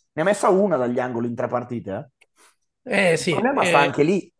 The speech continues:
Speaker 2: senza dubbio, non sono totalmente d'accordo con questo, con questo, però, mm, volevo sentire Paolo, così che tu, tu sei il, il, diciamo, il tattico, in un certo senso, e così poi ora ci addentriamo pure nella, diciamo, a parlare un pochettino più di, diciamo,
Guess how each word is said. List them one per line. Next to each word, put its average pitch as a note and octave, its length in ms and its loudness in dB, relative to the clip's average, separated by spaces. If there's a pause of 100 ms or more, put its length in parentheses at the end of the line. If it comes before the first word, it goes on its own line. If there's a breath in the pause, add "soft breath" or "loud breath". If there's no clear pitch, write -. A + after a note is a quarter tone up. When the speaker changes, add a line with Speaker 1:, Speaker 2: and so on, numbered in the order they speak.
(260)
Speaker 2:
senza - 560 -2
dubbio, F3+ 280 -2
non G3 220 0
sono B3+ 240 0
totalmente G3 460 -2
d'accordo G3 340 -6
con F#3 140 -4
questo, G3+ 320 -6
con F#3 280 -6
questo, A#3 460 2
però, F3+ 340 -2
mm, D#3 380 -6
volevo E3+ 240 2
sentire D#3+ 380 0
Paolo, F#3+ 340 2
così D#3 540 -4
che D#3 140 -8
tu, D#3+ 180 -12
tu G3 100 0
sei E3 220 2
il, D3 240 -4
il, D#3+ 80 -10
diciamo, D#3+ 280 0
il D#3 140 -2
tattico, E3 760 -2
in D3 100 -10
un C3+ 80 -8
certo D#3 280 -8
senso, D3 540 -4 (460 loud breath)
e C3+ 1900 0
così F3 280 4
poi E3+ 180 6
ora D#3+ 200 4
ci - 120 -2
addentriamo D3+ 460 2
pure D3 180 2
nella, C3 720 0
diciamo, B2+ 240 -6
a A#2+ 40 -8
parlare D3 280 -2
un C#3 80 -2
pochettino C#3+ 420 -2
più D3+ 160 -4
di, B2 640 -6
diciamo, B2+ 480 -2